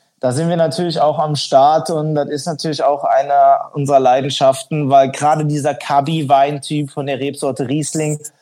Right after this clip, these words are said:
auf Schieferböden eher einmalig ist, weil halt die, die Süße durch die Eleganz, durch die kargen Böden sehr moderat daherkommt, sehr elegant über die Zunge tänzelt.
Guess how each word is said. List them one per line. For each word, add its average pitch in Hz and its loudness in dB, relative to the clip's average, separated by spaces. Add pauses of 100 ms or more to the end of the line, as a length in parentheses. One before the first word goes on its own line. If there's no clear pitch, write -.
(200)
auf 139 2
Schieferböden 160 0 (500)
eher 147 0
einmalig 135 0
ist, 117 -8
weil 127 4
halt 135 2
die, 135 0
die 131 -2 (220)
Süße 196 -2
durch 156 -2
die 175 -2
Eleganz, 156 0
durch 156 -6
die 143 -4
kargen 165 -2
Böden 165 -2 (240)
sehr 202 -2
moderat 190 0
daherkommt, 175 -2
sehr 165 0
elegant 160 -2
über 160 -6
die 147 -10
Zunge 139 -4
tänzelt. 110 -6